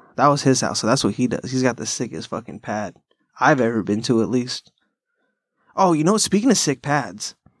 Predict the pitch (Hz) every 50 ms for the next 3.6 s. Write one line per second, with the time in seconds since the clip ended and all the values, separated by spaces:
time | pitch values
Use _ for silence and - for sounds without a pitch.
0 | _ - - 165 165 165 196 254 285 311 262 - - 202 208 214 214 180 156 135
1 | 135 170 196 220 214 208 190 175 170 - 151 135 147 170 - - 110 87 90 95
2 | - 143 - 214 226 233 240 - - - 143 139 135 123 - - - - 165 208
3 | 226 180 131 110 - - 95 104 123 156 190 226